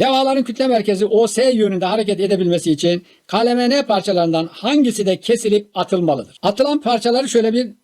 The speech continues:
tarayalım bakın. Şu X parçasıyla Y parçası kesilip atılmış. Üçüncü bir parça daha atayım ki bu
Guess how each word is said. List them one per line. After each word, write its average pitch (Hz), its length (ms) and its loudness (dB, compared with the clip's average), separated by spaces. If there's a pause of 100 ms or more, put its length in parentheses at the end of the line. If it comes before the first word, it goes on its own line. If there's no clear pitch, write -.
tarayalım 202 460 2
bakın. 180 320 -6
Şu - 160 -14
X 233 280 -4
parçasıyla 202 920 0
Y 220 300 0
parçası 196 800 0
kesilip 196 500 -4
atılmış. 147 600 -2
Üçüncü 240 520 2
bir 302 140 -2
parça 240 360 -2
daha 233 460 0
atayım 277 460 0
ki 247 400 0
bu 214 180 -8